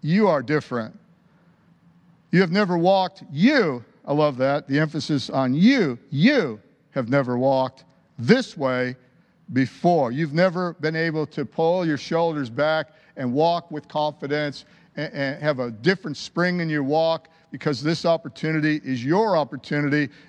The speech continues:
as a person to grow. I am so, um, amazed that most people put so much emphasis on what they're going to do or where they're gonna go instead of the main event, which is who are they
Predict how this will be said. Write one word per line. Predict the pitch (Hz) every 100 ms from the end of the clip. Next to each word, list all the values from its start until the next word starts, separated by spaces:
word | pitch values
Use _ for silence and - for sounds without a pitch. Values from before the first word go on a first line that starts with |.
| _
as | 135 127
a |
person | 123 - 185 180 - 147
to | - 131
grow. | 131 175 143 113 - _ _ _ _
I | 185 240
am |
so, | 165 - 196 196 180 -
um, | 151 135 123 - _ _ _ _ _ _ _ _ _ _ _ _ _
amazed | 160 165 202 208 147 113 - - _ _ _ _ _
that | 127 160 156
most | 165 233 -
people | 214 208 - 180 151 135 - _ _ _
put | 156
so | - 196 214
much | 226 190 180
emphasis | 180 170 170 - 170 165 - -
on | 151 147 135
what | 156 214
they're | 214
going | 170 185 185 170
to | 156
do | 127 160 185 185 175 - _ _
or | 147 139
where | 139 190 208
they're | 180
gonna | 156 165 151
go | 135 180 165 143 143 - _ _
instead | 135 - - 175
of | 170 135
the | 143
main | 156 190 196
event, | 135 143 208 165 151
which | 156 -
is | 165 139
who | 170 180
are | 165
they | 151 151